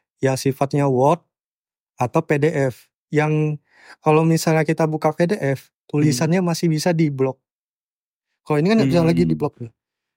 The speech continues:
Speaker 1: karena dia
Speaker 2: Aku buat di
Speaker 1: gambar.
Speaker 2: Canva, tapi aku bentuknya itu konsepnya A T S. Bisa itu nggak?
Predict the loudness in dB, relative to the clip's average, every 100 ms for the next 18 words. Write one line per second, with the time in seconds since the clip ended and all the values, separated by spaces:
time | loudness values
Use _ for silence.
0 | _ -4 0 2 2 0 0 2 4 4
1 | 2 0 -2 -2 -2 -4 -8 -2 -2 0
2 | 0 0 -2 -2 -2 -2 0 -2 0 0
3 | 0 0 -2 -4 -4 -6 -4 -2 0 0
4 | -2 -6